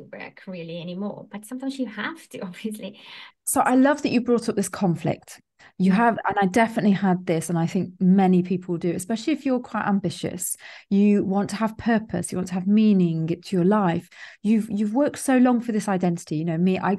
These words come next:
Speaker 2: I couldn't give up this identity of being an I T manager. It felt like it was who I'd become. I'd spent years working towards it.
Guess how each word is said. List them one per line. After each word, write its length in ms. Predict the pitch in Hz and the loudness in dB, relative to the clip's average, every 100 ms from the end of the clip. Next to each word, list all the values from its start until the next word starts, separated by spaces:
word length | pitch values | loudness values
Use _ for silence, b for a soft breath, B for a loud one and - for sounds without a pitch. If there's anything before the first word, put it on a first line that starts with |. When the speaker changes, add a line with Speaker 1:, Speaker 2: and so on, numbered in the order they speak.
| - | -4
Speaker 2:
I 80 | 202 | -6
couldn't 320 | - 226 208 | -2 -2 0
give 180 | 208 190 | 0 0
up 160 | - | 0
this 160 | 170 - | -2 -4
identity 580 | 170 165 170 165 - 165 | -4 -2 -2 -4 -6 -8
of 140 | 160 | -4
being 320 | 175 165 160 | -4 -2 -2
an 100 | - | -2
I 180 | - 165 | 0 -2
T 200 | - 175 | -2 -2
manager. 520 | 160 160 160 - - 180 B B B _ | 0 -2 -4 -6 -8 -10 B B B _
It 180 | 202 - | -4 -4
felt 480 | - - 220 208 - | -6 0 2 2 2
like 400 | 180 - - - | 0 0 -6 -2
it 180 | 208 196 | 2 2
was 160 | 196 180 | 0 -4
who 300 | - 202 190 | 0 2 4
I'd 260 | 165 170 | 2 0
become. 440 | 175 151 - 262 185 | 0 -4 -2 2 2
I'd 120 | 165 | 0
spent 280 | - 170 - | -2 -2 0
years 260 | 175 160 | 0 0
working 300 | 180 240 254 | 0 -2 0
towards 360 | 196 190 165 - | -2 -2 -6 -4
it. 180 | - | -6